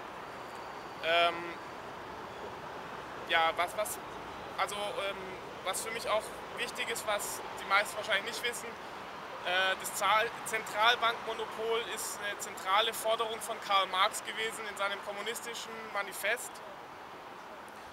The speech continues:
Ähm, ja, und, und was passiert jetzt durch dieses System? Ähm, die Geldmenge steigt einfach,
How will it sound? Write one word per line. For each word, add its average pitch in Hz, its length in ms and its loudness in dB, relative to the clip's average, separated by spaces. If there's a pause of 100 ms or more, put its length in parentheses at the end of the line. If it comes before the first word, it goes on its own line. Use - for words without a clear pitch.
(680)
Ähm, 180 560 -4 (800)
ja, 180 200 6
und, 190 200 -2
und 202 100 -10
was 202 140 0
passiert 247 420 -2
jetzt 254 200 -8
durch 247 120 -6
dieses 240 320 -8
System? 247 440 -4 (840)
Ähm, 185 460 -6 (420)
die 196 240 -8 (140)
Geldmenge 214 720 2
steigt - 480 -2
einfach, 202 300 -2